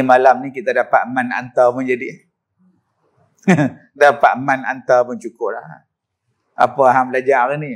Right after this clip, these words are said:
Man anta? Siapa awak? Malaikat tanya Nabi, "Kamu siapa?" Takkan malaikat tak kenal Nabi Muhammad?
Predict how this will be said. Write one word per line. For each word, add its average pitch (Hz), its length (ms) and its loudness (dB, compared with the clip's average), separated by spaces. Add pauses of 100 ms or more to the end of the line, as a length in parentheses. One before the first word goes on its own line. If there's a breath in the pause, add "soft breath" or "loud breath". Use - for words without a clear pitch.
Man 117 320 -6
anta? - 560 -10
Siapa 131 560 2
awak? 117 220 -2 (1800)
Malaikat 160 600 0
tanya 175 260 -2
Nabi, 175 400 -4
"Kamu 143 320 -4
siapa?" 160 320 -14 (1600)
Takkan 139 640 4
malaikat 131 480 0
tak - 240 -10
kenal 135 320 2
Nabi 127 240 -4
Muhammad? 123 400 -10